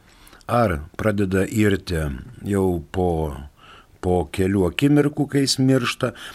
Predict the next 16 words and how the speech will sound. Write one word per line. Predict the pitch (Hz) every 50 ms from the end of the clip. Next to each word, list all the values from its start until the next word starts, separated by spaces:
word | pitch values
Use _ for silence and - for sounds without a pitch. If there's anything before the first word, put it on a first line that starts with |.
| - -
kai | - - 117
kurie | - - 113 110 120 151 151
gyvybiniai | 139 131 123 123 131 123 127 127 127 127 123 110
procesai | - 113 120 117 113 - - 120 113 - - - 107 104 95
dar | 90 87 82 104 98 101 110 120 127 143 147 - - - - - - - -
ilgus | - 113 110 117 120 123 123 117 117 117 117 113 113 - - - - - - - - - - - - -
laiko | - 95 98 113 117 113 110 - - 95 85
tarpus | - - 107 104 117 120 - - - 113 107 - - -
egzistuoja. | - 98 85 87 98 98 87 - - - 107 95 87 76 69 65 64 - - - - - - -
Tarkim, | - 110 107 107 - - 107 107
ekshumuojant | - - 107 95 90 82 92 101 101 107 113 123 131 120 107 90 82 80 78 73 - - - - - - -
asmenį, | - 92 107 123 127 - - 131 120 120 117 113 110 104 - - - 82 82 87 85 87 87 92
nekremuotą, | 104 110 - - 92 85 80 87 110 135 139 135 - - 120 113 - - - - - -
karste | - - 104 101 101 - - - 147
galime | 139 117 113 110 117 117 117 110 113 113 113
matyti, | 107 104 95 90 85 - - 107 98 - 101